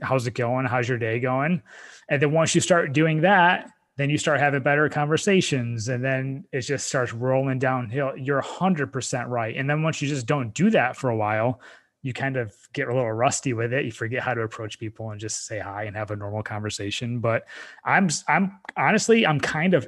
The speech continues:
introverted by nature. So doing this podcast is almost like flexing my muscle because I'm not super chatty and extroverted.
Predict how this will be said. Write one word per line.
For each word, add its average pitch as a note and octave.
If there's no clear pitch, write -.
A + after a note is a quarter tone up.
introverted D3+
by A#2
nature. C#3
So C#3
doing D3+
this E3
podcast E3
is C3
almost C#3+
like C3
flexing C3
my A#2+
muscle A#2
because C#3+
I'm F3+
not F#3+
super E3
chatty C3
and A#2+
extroverted. A2